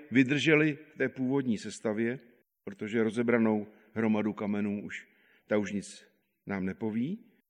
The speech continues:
Aby se našel někdo, koho to zajímá. Někdo, kdo pozná, že je něco jinak.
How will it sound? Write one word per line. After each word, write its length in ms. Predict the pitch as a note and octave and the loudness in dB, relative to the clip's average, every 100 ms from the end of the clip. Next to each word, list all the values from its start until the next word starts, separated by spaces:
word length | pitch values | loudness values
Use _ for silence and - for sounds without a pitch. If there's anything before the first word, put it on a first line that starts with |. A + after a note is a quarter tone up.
| _ - | _ 0
Aby 200 | B2 C3+ | 2 6
se 160 | D3 | 8
našel 460 | D3 - E3 F3 E3 - - - B2 | 8 10 12 12 8 -2 -20 -6 8
někdo, 440 | D3+ F3 G3 A3 | 10 12 12 12
koho 320 | G#3+ F3 G3 | 12 10 10
to 140 | G3 E3 | 10 8
zajímá. 640 | F#3 G3+ G#3 G#2+ E2 - _ _ _ _ | 8 6 4 2 -2 -14 _ _ _ _
Někdo, 440 | A#2 C#3 F3 G3 F#3+ C#3+ | 8 12 12 12 10 8
kdo 200 | E3 D3+ | 10 10
pozná, 420 | F3+ F3 F#3 F#3 | 6 6 6 8
že 140 | F3+ | 8
je 180 | G3 G3 | 10 10
něco 360 | G3 G3 G#3 G#3 | 10 6 4 4
jinak. 480 | F#3 A2+ E2 - | 4 2 0 -12